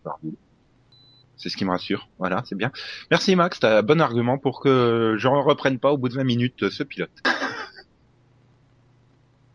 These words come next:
Et donc, euh, oui, bon, donc Delphine, toi t'as dit que t'allais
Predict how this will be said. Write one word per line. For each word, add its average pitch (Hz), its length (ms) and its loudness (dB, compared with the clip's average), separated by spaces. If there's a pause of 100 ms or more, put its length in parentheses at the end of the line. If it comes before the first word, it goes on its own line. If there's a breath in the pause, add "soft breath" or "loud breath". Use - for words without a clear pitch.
(500 loud breath)
Et 147 60 -4
donc, 139 240 2
euh, 117 120 4
oui, 139 200 2
bon, 101 200 0
donc 92 240 -2
Delphine, 110 320 0
toi 107 140 0
t'as 98 120 0
dit 98 140 -4
que - 60 -16
t'allais 92 340 4